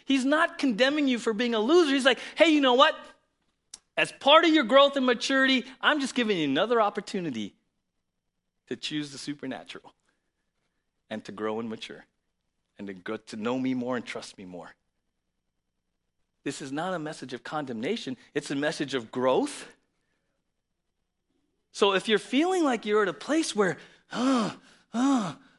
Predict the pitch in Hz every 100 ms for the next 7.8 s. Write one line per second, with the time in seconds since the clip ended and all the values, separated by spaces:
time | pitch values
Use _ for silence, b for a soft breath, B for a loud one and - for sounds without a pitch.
0 | - 247 285 233 147 226 269 277 262 254
1 | 330 330 - _ _ _ _ _ _ _
2 | - 185 170 160 - 175 165 165 170 233
3 | 196 - _ _ _ _ _ _ _ _
4 | _ _ _ _ _ _ _ _ _ 165
5 | 190 196 190 180 202 190 196 185 B -
6 | 170 139 175 - - 196 196 196 180 147
7 | 214 233 220 - 139 110 - -